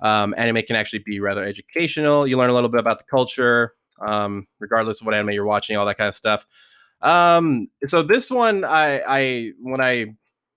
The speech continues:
uh, when I recorded this a little bit earlier, I, I think I'm gonna reiterate it here. Um, so th-, this is true,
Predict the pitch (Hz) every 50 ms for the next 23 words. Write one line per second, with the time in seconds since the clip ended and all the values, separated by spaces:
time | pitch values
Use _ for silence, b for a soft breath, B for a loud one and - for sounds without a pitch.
0 | _ _ _ - 110 110 107 101 104 98 95 110 110 110 107 107 104 101 101 101
1 | 107 104 - 123 117 113 107 - 113 113 107 107 107 107 107 107 107 104 107 104
2 | 104 104 107 107 110 107 - 123 117 110 113 110 107 101 104 - - 107 107 107
3 | 107 107 104 104 101 101 104 95 - 104 107 104 104 104 B B B B B B
4 | B B B B B - 117 117 117 117 117 113 113 107 107 104 - _ _ _
5 | _ _ - - - 151 151 143 139 135 110 131 156 185 165 160 185 - - 156
6 | 151 - - - 131 135 151 175 202 208